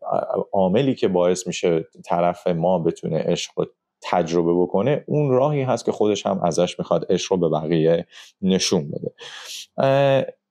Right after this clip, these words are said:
یک راه دیگه‌ش اینه که دقت بکنیم و این باز هم مهمه، دقت بکنیم و، م، توجه بکنیم که، اه،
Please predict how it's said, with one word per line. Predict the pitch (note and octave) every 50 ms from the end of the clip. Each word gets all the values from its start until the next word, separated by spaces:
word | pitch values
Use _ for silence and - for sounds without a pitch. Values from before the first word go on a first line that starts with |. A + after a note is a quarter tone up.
| _ _ -
یک | - D3 C#3 D#3 F3+ E3+
راه | - F#3 F3+ F3
دیگه‌ش | D#3+ D3+ D#3+ E3 D#3+ -
اینه | D#3+ D3+
که | D3 D#3+ D#3+ D3+ D3 C#3+ - - B2 B2
دقت | A2+ B2 B2 - - C#3+ D3+ E3 E3 - -
بکنیم | C3+ A#2 - - G2 F#2 F2+ F2 F2 F#2+ G#2 F#2+ F#2
و | F#2+ - - -
این | A2 A2+ A#2+ A#2+
باز | A#2 G#2+ A#2 A#2
هم | - - A2+ A2
مهمه، | A2 G2 G#2 A#2+ A#2+ A2+ F#2+
دقت | E2 - G#2 F#2+ - _ _ - B2 C3+ D3 C#3+ - - -
بکنیم | - - - F2+ E2 D#2 D#2 D#2 D#2 D#2 E2
و، | F#2 F#2+ F#2 F2 _ _ _ - - - _ _ - -
م، | G2+ G#2 G2+ G2+ G2+ G2 F#2+ F2 _
توجه | - - - A2+ G#2 G2+ A2 A2 A2 G#2 - - F3 F#3+ F#3 F#3+
بکنیم | - D#3+ D#3+ E3 D3+ D3 D3 D3 C3+
که، | - - D3+ D3+ D3 D3 - - - _ _ _ -
اه، | - A2+ A#2+ A#2+ B2 B2 A#2+ A#2